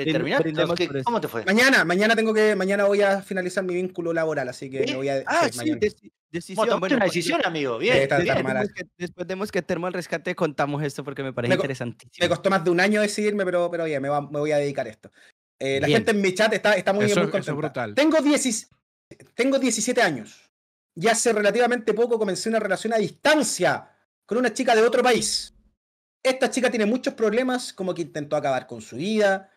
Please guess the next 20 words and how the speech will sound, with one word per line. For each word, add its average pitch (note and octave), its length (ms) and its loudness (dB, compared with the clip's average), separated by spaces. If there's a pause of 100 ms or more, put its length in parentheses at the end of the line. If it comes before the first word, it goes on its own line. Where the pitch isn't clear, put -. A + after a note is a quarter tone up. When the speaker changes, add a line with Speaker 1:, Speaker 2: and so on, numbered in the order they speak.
(160)
Speaker 3:
tiene B3 220 0
Speaker 2:
Mm. - 20 2
Speaker 3:
depresión, F#3+ 840 0 (160)
Speaker 2:
Ah. - 280 -18
Speaker 3:
su - 180 -2
familia A#3 340 2
no B3 120 2
la B3 80 2
escuchaba G#3 760 2
y A3+ 80 -2
algunos B3+ 320 0
otros B3 180 2
problemas. G#3+ 600 0 (240)
Yo A3 180 2
cuando B3 280 2
eso B3 220 2
me G#3+ 80 0
dijo, B3 440 2 (220)
la F#3 180 2
terminé. F3+ 640 0